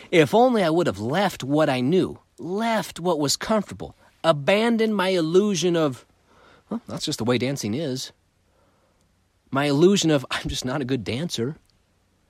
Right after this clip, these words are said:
If only I would have left the sight of the shore. Only then could I have discovered new dancing lands for myself. Don't see what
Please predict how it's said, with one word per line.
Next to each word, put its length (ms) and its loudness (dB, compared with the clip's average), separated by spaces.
If 200 2
only 280 0
I 40 0
would 160 0
have 120 -6
left 440 -4
the 80 -6
sight 500 -2
of 180 -8
the 100 -8
shore. 580 -8
Only 320 2
then 380 2
could 140 -6
I 140 0
have 260 -4
discovered 600 -6
new 220 0
dancing 680 -4
lands 680 -8
for 140 -14
myself. 640 -12
Don't 380 4
see 380 2
what 400 2